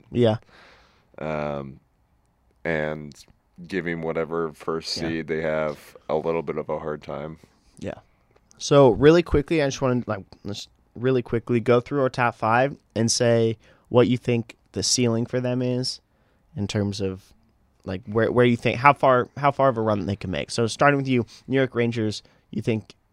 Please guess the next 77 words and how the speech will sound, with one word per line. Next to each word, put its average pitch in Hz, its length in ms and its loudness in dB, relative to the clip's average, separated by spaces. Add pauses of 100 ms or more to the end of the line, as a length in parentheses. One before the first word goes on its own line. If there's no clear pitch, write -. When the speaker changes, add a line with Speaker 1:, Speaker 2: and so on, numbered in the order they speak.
(120)
Speaker 1:
wild 113 240 -2
card 110 180 -2
spot, 117 380 -2
or 107 100 -8
do 107 60 -4
you 95 60 -4
think - 80 0
Speaker 2:
I 113 60 6
think 147 160 10
Speaker 1:
they 120 80 10
Speaker 2:
they 113 40 8
could 113 140 2
make 101 180 4
a 92 40 2
wild 85 300 6
card 87 220 0
spot, 85 380 2
and 101 160 0
if 92 120 -4
they 85 120 -2
do, 80 380 -2
I 78 100 -2
think 82 180 -8
they 80 80 -4
get 78 120 -4
knocked 73 280 -6
out 69 180 -6
first - 300 -10
round. 73 300 -6
Speaker 1:
All 117 100 0
Speaker 2:
But 92 80 2
Speaker 1:
right. 87 60 2
Speaker 2:
I - 20 4
think 90 200 -4
they 85 100 -4
give 78 180 -2
whatever 78 280 -4
team 73 200 -12
they 71 120 -10
play 69 340 -6
Speaker 1:
Yeah. 98 160 -6 (260)
Speaker 2:
a 78 60 -6
run 76 220 -8
for 71 140 -10
their 73 120 -10
money. 123 300 -4
Speaker 1:
Okay. 104 100 -4 (240)
Um, 120 600 4
Devils, 151 440 4
I 120 120 2
think, 117 300 0 (160)
you 120 100 -2
know, 98 220 -4 (400)
I 131 80 6
think 123 260 2
wild 123 320 4
card 120 180 0
spot 117 220 2
as 113 140 2
well. 120 220 8
I 120 100 4
don't 113 180 0
see 123 100 2
them 113 160 2
finishing 117 360 0
the 107 80 2
top 104 280 -4
three 107 200 0
in 113 80 2
the 107 60 2
Metro, 123 360 2
but 117 100 2
I 107 60 2
think 120 180 -4
they 104 100 0
could 120 220 0
get, 117 200 4